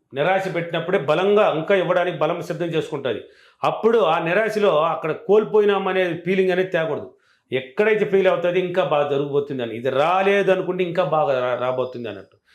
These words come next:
ఇప్పుడు వ-, వ-, పది లక్షల రూపాయల గురించి గోల్ పెట్టినావు అనుకో, పది లక్షలు రాలేదని ఫీల్ అవ్వకూడదు.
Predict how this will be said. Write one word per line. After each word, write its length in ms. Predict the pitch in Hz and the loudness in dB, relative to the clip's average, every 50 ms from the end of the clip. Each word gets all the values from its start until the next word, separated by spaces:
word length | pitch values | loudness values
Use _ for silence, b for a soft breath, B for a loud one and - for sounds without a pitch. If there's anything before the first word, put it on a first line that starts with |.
| b | b
ఇప్పుడు 220 | b b - 117 123 | b b -4 -2 0
వ-, 200 | 127 131 127 123 | 2 2 2 0
వ-, 200 | 120 120 120 117 - - | 0 0 0 0 0 0
పది 140 | 135 135 131 | -2 -2 -2
లక్షల 220 | 135 135 - 160 | -2 -4 -4 -4
రూపాయల 280 | 143 - 214 214 202 185 | -2 2 2 2 2 2
గురించి 220 | 202 196 185 165 | 2 2 0 0
గోల్ 220 | 160 180 185 185 160 | 0 0 0 0 0
పెట్టినావు 280 | 170 165 - 170 156 | -4 -4 -4 -4 -2
అనుకో, 160 | 156 156 151 156 | -2 -4 -4 -4
పది 200 | 165 160 151 156 | -4 -4 -2 -2
లక్షలు 240 | 170 160 - 160 | -4 -6 -6 -4
రాలేదని 360 | 160 160 165 170 170 160 165 156 | -2 -2 -2 -2 -2 -4 -4 -6
ఫీల్ 200 | 127 175 190 185 | -4 -2 0 0
అవ్వకూడదు. 380 | 165 135 139 113 98 95 - | 0 0 -2 -4 -8 -10 -16